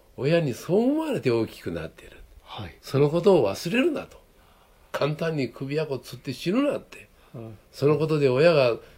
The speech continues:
Speaker 1: それ以上にし-、死ぬる以上に悲しむぞと。
Speaker 2: はい。
Speaker 1: 絶対に死ぬなというのは、
Speaker 2: ああ。
Speaker 1: そこを言いたいんですよ。
Speaker 2: ああ。
Speaker 1: ええ。普通の親はそうでしょ？
Speaker 2: ですよね。
Speaker 1: 子供の代わりならいつでも死ねますよ。
Speaker 2: はい。
Speaker 1: ね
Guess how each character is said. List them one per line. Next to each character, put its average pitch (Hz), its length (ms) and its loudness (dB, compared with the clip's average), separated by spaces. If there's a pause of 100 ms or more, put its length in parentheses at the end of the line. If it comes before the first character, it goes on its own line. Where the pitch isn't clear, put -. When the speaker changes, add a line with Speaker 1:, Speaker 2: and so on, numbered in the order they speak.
(200)
Speaker 1:
そ - 160 -6
れ 165 140 6
以 202 100 2
上 339 160 2
に 127 140 0
し-、 - 200 -16 (100)
死 - 280 -6
ぬ 170 320 0
る 180 200 4
以 180 160 -2
上 165 180 -2
に 139 160 -2
悲 98 220 -6
し - 160 -12
む 87 140 -10
ぞ 104 220 0
と。 - 140 -6 (240)
Speaker 2:
は 117 140 -8
い。 104 80 -8 (340)
Speaker 1:
絶 117 360 -2
対 143 160 0
に 135 100 -6
死 - 160 -12
ぬ 127 100 0
な 120 120 0
と 117 100 -6
い 104 100 -6
う 117 40 -4
の 139 100 4
は、 104 200 2
Speaker 2:
あ - 260 -12
あ。 - 60 -20
Speaker 1:
そ - 180 -10
こ 254 160 4
を - 20 12
言 143 120 8
い 123 40 2
た - 140 0
い 95 80 0
ん 85 40 -6
で 80 80 -10
す - 120 -12
よ。 80 140 -8 (160)
Speaker 2:
あ 113 600 -6
あ。 - 40 -12
Speaker 1:
え 95 260 -4
え。 - 380 -16 (380)
普 - 120 -18
通 180 180 2
の 202 100 6
親 254 160 4
は 110 120 0
そ 165 220 -4
う 220 60 -2
で 185 80 -6
し 123 120 -10
ょ？ 98 260 -10 (180)
Speaker 2:
で 120 100 -4
す 120 100 0
よ 143 80 6
ね。 151 60 6
Speaker 1:
子 165 80 4
供 175 100 2
の 165 60 0
代 147 140 -2
わ 156 60 2
り 170 60 -2
な 175 120 2
ら 143 40 2
い 123 100 0
つ 147 120 -12
で 156 80 0
も 160 100 -2
死 143 160 -6
ね 139 80 2
ま 147 160 0
す 139 120 -12
よ。 - 60 -12
Speaker 2:
は - 260 -6
い。 104 60 -4
Speaker 1:
ね 95 80 -8